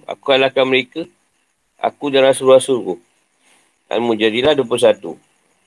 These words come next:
Allah Subhanahu Wa Taala menetapkan, "Sungguh aku kalahkan mereka, aku dan rasul-rasulku." Al-Mujadilah dua puluh satu. Siapa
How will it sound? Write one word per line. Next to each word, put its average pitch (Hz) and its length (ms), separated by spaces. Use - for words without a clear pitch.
Allah 113 120
Subhanahu 127 200
Wa - 40
Taala 156 200
menetapkan, 175 480
"Sungguh 170 320
aku 151 240
kalahkan 165 480
mereka, 160 320
aku 143 320
dan 143 120
rasul-rasulku." 135 680
Al-Mujadilah 113 680
dua 123 120
puluh 110 160
satu. 92 240
Siapa 113 500